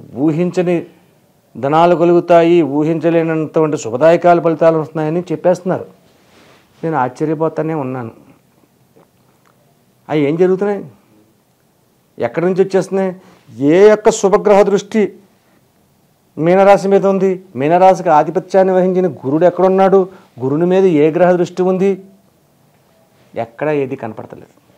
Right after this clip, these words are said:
అయ్యో, శుభగ్రహ దృష్టి ఉంది, శుభదాయకమైన ఫలితములు పొందుతున్నారు. గురుడు ఉన్న మీనరాశికి ఆధిపత్యాన్ని వహించింది కోదండ మీనర్యోర్ మంత్రి. ధనుసు రాశికి, మీనరాశికి ఆధిపత్యాన్ని వహించింది గురువు.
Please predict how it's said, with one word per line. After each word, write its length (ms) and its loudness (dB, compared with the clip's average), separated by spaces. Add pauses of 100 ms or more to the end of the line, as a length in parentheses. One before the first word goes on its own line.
(2250)
అయ్యో, 300 2 (880)
శుభగ్రహ 380 2
దృష్టి 280 0
ఉంది, 360 4 (320)
శుభదాయకమైన 580 2
ఫలితములు 380 -2
పొందుతున్నారు. 760 2 (560)
గురుడు 240 4
ఉన్న 360 4 (680)
మీనరాశికి 480 4
ఆధిపత్యాన్ని 540 4
వహించింది 520 2 (540)
కోదండ 380 4
మీనర్యోర్ 540 6
మంత్రి. 480 2 (840)
ధనుసు 260 -4
రాశికి, 380 4
మీనరాశికి 480 4
ఆధిపత్యాన్ని 520 2
వహించింది 280 -2
గురువు. 480 2